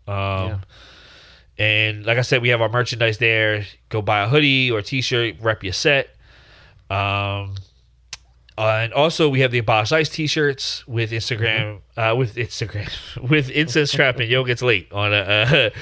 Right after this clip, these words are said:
Speaker 1: <laughs>
Speaker 2: That's
Speaker 1: uh,
Speaker 2: right.
Speaker 1: w-, with, um, in-, uh, Incense Trap and Yoga, the Abolish Ice t-shirts.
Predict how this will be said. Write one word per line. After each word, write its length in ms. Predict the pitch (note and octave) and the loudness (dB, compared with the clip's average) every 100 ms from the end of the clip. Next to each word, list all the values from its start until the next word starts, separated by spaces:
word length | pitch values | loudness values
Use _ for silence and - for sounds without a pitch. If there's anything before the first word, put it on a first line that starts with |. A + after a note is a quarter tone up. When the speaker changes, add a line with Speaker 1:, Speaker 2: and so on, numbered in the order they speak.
| - | -12
Speaker 1:
<laughs> 240 | - C#3+ - | -12 -6 2
Speaker 2:
That's 300 | C#3 B2+ A#2+ | 4 4 2
Speaker 1:
uh, 60 | |
Speaker 2:
right. 140 | A#2 - - - - | -2 -12 -20 -16 -10
Speaker 1:
w-, 240 | C3 A#2 A#2 | -6 -6 -4
with, 360 | B2+ C3 A2+ | 2 2 2
um, 800 | A#2+ A#2 A2+ A2 G#2+ G#2+ G#2 G2+ - - | 2 4 4 2 0 -4 -8 -12 -14 -4
in-, 200 | C3+ B2 - | -2 -2 0
uh, 300 | A2+ G#2+ G#2+ | 2 2 0
Incense 280 | B2 C3 - | 0 0 2
Trap 200 | A#2+ A2 | 0 2
and 80 | |
Yoga, 320 | A2 A2+ A2 G#2+ | 2 2 2 0
the 80 | |
Abolish 320 | G#2 G#2 G2+ G#2+ | 2 2 0 0
Ice 180 | G#2 | -2
t-shirts. 540 | - G#2+ G2 G2+ F#2+ | -4 -6 -2 -2 -4